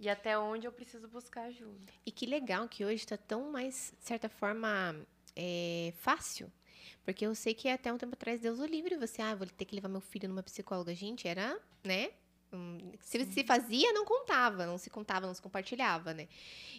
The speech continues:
Speaker 2: Então, eu acho que hoje a gente tem que aproveitar esse momento que é tão falado, que é tão normal, digamos
Speaker 3: Sim.
Speaker 2: assim,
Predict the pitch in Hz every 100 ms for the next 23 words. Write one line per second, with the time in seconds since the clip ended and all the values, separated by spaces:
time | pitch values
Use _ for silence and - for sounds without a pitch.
0 | - 180 - 185 185 185 185 196 196 -
1 | 214 240 247 233 - 233 339 370 285 233
2 | - 185 160 - 170 - 185 175 185 -
3 | - 190 - 254 370 262 202 180 226 226
4 | 196 - 208 262 285 - 220 214 202 190
5 | 175 196 254 214 170 165 165 - 160 196